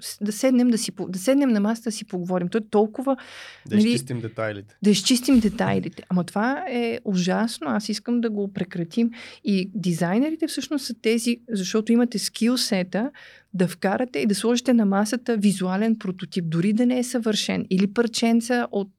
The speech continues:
Speaker 1: от него. И дискусията да е вече около нещо, което е дори принтирано на хартия или, не знам, някакъв clickable mockup и така нататък.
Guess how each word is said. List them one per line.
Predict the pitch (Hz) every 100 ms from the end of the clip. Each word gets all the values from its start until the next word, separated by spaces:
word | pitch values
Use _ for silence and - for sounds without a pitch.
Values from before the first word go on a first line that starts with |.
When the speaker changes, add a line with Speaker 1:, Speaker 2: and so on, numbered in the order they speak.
| -
Speaker 1:
от | - 185 185
него. | 170 160 202 269 - - - - -
И | 190
дискусията | 175 - 220 226 - 269 240
да | 190 202
е | 196
вече | 180 196 226 233 -
около | 202 214 226 214
нещо, | 202 196 202 220
което | - 196 196 214
е | 208 202
дори | 185 214
принтирано | 220 247 226 226 247
на | 233 214
хартия | - 180 - 202 214 214
или, | 190 185 185 202 240
не | - 180
знам, | 185
някакъв | 190 190 190 -
clickable | 208 214 220
mockup | 214 208 202 202 208 196
и | 196
така | - 185
нататък. | 185 185 190 247